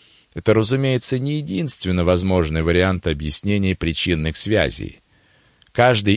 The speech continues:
из этих ответов содержит истину. Разница лишь в том, что каждый из них отмечает причинную связь разной глубины, и чем глубже лежит причина,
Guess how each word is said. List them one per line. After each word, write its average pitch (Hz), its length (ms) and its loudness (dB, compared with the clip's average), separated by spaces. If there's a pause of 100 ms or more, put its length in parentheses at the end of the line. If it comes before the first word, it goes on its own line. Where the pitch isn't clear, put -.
из 92 200 0
этих 92 320 2
ответов 80 640 0 (380)
содержит 120 760 0
истину. 64 600 -2 (1700)
Разница 113 600 4
лишь 82 240 2
в - 80 -12
том, 139 300 4 (260)
что - 260 0
каждый 131 420 4
из 92 120 2
них 92 280 0 (140)
отмечает 135 640 2
причинную 123 640 2
связь 147 520 2
разной 127 500 2
глубины, 113 680 0 (360)
и 101 120 0
чем 107 340 2
глубже 113 480 2
лежит 92 400 2
причина, 80 640 0